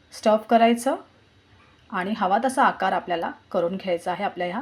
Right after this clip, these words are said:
कचोरीचा. चवीला अगदी जबरदस्त होते,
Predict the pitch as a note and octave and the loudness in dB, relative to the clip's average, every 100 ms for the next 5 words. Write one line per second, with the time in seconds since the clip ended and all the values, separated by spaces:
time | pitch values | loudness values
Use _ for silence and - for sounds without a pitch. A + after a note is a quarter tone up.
0 | D4 F#3+ E3+ F#3+ - - F#2 - _ _ | -6 -6 -4 -6 -8 -10 -14 -14 _ _
1 | _ _ _ _ _ _ _ _ _ _ | _ _ _ _ _ _ _ _ _ _
2 | _ _ _ _ _ _ _ _ _ _ | _ _ _ _ _ _ _ _ _ _
3 | _ _ _ _ _ _ - B3 B3 C#4 | _ _ _ _ _ _ -2 2 2 4
4 | C#4+ A3 G3+ C4+ A#3+ G#3 A3+ A3+ B3+ - | 4 4 2 -4 -2 -2 0 0 2 4
5 | B3 A3+ A#3 | 4 4 0